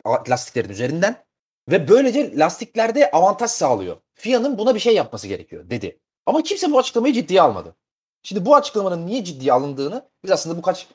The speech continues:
birkaç, yani ne-, neden ciddiye alınması gerektiğini şu an öğreniyoruz. Hakikaten, e, Red Bull'un böyle bir şey yaptığı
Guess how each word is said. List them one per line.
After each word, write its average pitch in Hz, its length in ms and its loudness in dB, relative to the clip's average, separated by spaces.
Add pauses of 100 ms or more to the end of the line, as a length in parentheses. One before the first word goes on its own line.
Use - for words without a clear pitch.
(180)
birkaç, 143 240 -2
yani 110 340 -4
ne-, 127 140 -4
neden 156 200 2
ciddiye 139 220 2
alınması 123 220 2
gerektiğini 202 440 -6 (100)
şu - 240 2
an 135 100 2
öğreniyoruz. 85 420 -6 (440)
Hakikaten, 226 500 -4 (640)
e, 127 80 -2
Red 120 440 4
Bull'un 165 160 -4
böyle 147 160 6
bir 127 60 -8
şey 156 160 -2
yaptığı 143 420 -2